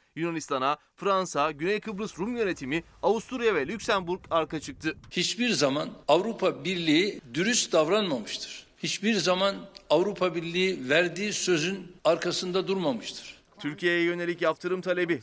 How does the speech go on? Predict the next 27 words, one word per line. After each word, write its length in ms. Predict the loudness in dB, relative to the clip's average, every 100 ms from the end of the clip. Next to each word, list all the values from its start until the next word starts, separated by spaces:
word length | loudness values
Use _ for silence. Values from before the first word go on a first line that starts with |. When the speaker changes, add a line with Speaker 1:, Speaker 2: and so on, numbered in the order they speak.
| -4
Speaker 1:
dün 240 | -6 -4
Brüksel'de 460 | -6 -2 0 0 0
toplanan 460 | -4 -2 -2 -2 0
Avrupa 400 | 0 0 -4 -6
Birliği 300 | -6 -8 -6
Liderleri 460 | 0 2 2 0
Zirvesi'nin 580 | -4 -8 -8 -8 -6 -6
önemli 400 | -4 0 0 -2
gündem 300 | -6 0 2
maddelerinden 760 | 2 0 0 -4 -4 0 2 2
biriydi. 400 | -2 -8 -6 -6 -2
Almanya 460 | -2 0 2 2
başta 260 | 2 -2 -2
olmak 280 | -4 -4 -6
üzere 240 | -4 -2
Avrupa 420 | 0 0 0 -2
Birliği 220 | -2 -6 -6
üyesi 320 | -6 -6 -4
diğer 220 | -2 -2
ülkeler 440 | -4 -4 0 2
ilişkilerin 640 | 0 -4 -8 -8 -6 -6 -4
askıya 380 | -2 -2 0 2
alınmasına 460 | 2 0 -4 -2 -4
neden 240 | 0 0
olacak 500 | 0 -2 0 0 0
yaptırım 420 | -2 -2 -4 -6
tedbirlerine 760 | -4 -4 -4 -4 -2 0 -2